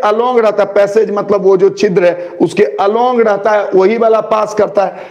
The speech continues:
परपेंडिकुलर वाला तो पास करेगा नहीं। तो पास कौन सा करेगा? E cos theta पास करेगा कि E sin theta? जल्दी जवाब दीजिए, जवाब आपका जानना चाहते हैं, E cos theta पास करेगा कि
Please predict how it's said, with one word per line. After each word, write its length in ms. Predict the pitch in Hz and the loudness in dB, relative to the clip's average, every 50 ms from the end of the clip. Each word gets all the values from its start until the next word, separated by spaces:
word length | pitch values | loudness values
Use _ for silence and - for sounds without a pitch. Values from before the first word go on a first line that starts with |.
| - - 202 | -8 -4 -4
परपेंडिकुलर 680 | 196 196 196 208 202 185 202 202 202 208 208 208 208 | -4 -2 -2 -2 -2 0 -2 0 0 2 2 2 2
वाला 220 | 202 196 196 196 185 | 2 0 0 0 0
तो 120 | - 196 | 0 -2
पास 440 | 202 202 - 214 226 233 233 - 240 - | -2 0 0 0 2 0 -2 -6 -6 -4
करेगा 340 | 202 190 196 202 185 196 185 | -2 -2 0 0 -2 -2 -2
नहीं। 200 | 180 180 190 185 185 - - - - _ - | -2 -4 -4 -6 -6 -10 -16 -20 -18 _ 0
तो 80 | 208 202 | 0 0
पास 480 | 202 - - 214 226 240 240 240 240 240 | 0 0 0 2 2 2 2 0 0 0
कौन 240 | 240 262 262 254 220 | 0 2 2 0 -2
सा 180 | 240 220 185 | -2 -2 -2
करेगा? 420 | - - 165 147 135 123 123 131 - - - - - - | 0 -2 -2 -2 -2 -2 -4 -4 -4 -6 -12 -18 -8 -4
E 180 | 226 247 254 233 147 - | 0 0 0 0 0 0
cos 340 | 240 262 269 262 - - - - | 2 2 2 2 0 -4 -8 -6
theta 400 | - 233 247 - - 277 277 277 277 | -2 -2 -2 0 0 0 0 0 0
पास 360 | - 247 240 226 214 - - - | 0 0 2 2 0 -2 -2 -2
करेगा 400 | 208 190 196 190 160 208 240 233 233 - - - - - | -2 -2 -2 0 0 2 2 0 0 -4 -8 -8 -4 -2
कि 140 | 220 240 - - 233 | -2 0 0 0 0
E 100 | 240 226 226 | 0 0 0
sin 400 | - 226 220 220 226 233 220 - | -2 -2 -2 -2 -2 -2 -2 -2
theta? 360 | 220 226 220 214 202 170 156 | -2 -2 0 0 0 0 0
जल्दी 320 | 143 190 208 214 202 233 | 2 0 0 0 0 -2
जवाब 360 | 208 202 208 196 196 185 160 147 | 0 0 0 0 0 -2 0 -2
दीजिए, 320 | 147 127 110 123 151 - - - - _ - | -2 -2 0 -2 -4 -4 -8 -14 -16 _ -4
जवाब 440 | 135 160 185 196 214 220 220 208 214 | -2 0 2 2 2 2 2 2 0
आपका 360 | 208 202 - 160 - 208 202 185 | 0 -2 -2 -2 -2 -2 -2 0
जानना 360 | 175 196 190 185 185 180 165 | -2 -4 -4 -2 -2 -4 -2
चाहते 340 | 160 180 147 135 - - 151 | 0 -2 -2 -2 -2 -2 -4
हैं, 180 | 135 120 - - - - _ _ _ _ - | -4 -4 -8 -16 -20 -20 _ _ _ _ -4
E 140 | 220 240 247 - - | -2 -2 -2 0 0
cos 320 | 226 226 226 220 226 214 - | 2 2 2 2 -2 -2 -2
theta 320 | 220 220 - 240 240 240 240 | -2 -2 0 2 2 2 2
पास 340 | 240 226 220 214 214 - | 0 0 0 0 -2 -4
करेगा 460 | 214 220 214 208 208 180 - 214 214 - - - - - - - | -4 -2 0 0 0 2 0 0 0 -2 -4 -6 -12 -10 -4 -4
कि 160 | 208 214 | -4 -2